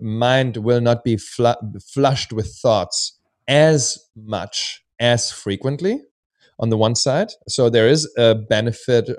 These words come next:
beneficial experience there. On the other side, you will change your relationship to your thoughts.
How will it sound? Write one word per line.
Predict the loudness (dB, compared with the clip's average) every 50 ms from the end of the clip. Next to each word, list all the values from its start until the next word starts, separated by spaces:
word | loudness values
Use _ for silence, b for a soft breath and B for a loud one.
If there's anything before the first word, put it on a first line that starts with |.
| -8 -4 -2
beneficial | 0 0 0 0 -2 -4 -4 -6 -8
experience | -10 -10 -8 _ -4 -4 -2 -4 -4 -6 -6
there. | -4 -2 -2 -2 -2 -4 B B B B B B -4
On | 0 2
the | 4 4
other | 4 4 4 2 0
side, | 0 -2 -2 -2 -2 -2 -2 -2
you | 0
will | 0 0 0
change | -2 -4 -6 -4 -4 -4 -4 -4 -4
your | -2 0 0
relationship | 0 2 2 2 2 0 0 -2 -4 -4 -4 -4 -6 -6 -6
to | -4 -2
your | 0 0 0 0 0
thoughts. | -2 -6 -12 -12 -12 -12 -12 -14 -14